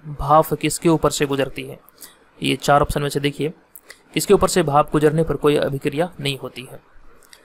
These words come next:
तो छियालीस का जो सही आंसर होगा वो होगा ऑप्शन नंबर ए, यानी कि एल्युमिनियम।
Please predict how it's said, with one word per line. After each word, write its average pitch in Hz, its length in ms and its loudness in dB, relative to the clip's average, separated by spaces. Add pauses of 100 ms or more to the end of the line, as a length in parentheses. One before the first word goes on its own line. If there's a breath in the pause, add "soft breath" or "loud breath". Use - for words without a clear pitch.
(300 soft breath)
तो 131 160 -6
छियालीस 151 400 -2
का 156 100 0
जो 139 80 -2
सही 135 180 -4
आंसर 135 200 -8
होगा 139 140 -2
वो 139 120 -4
होगा 131 200 -6
ऑप्शन 147 260 -4
नंबर 135 180 -6
ए, 143 120 -4
यानी 135 240 -4
कि - 200 -10
एल्युमिनियम। 131 520 -6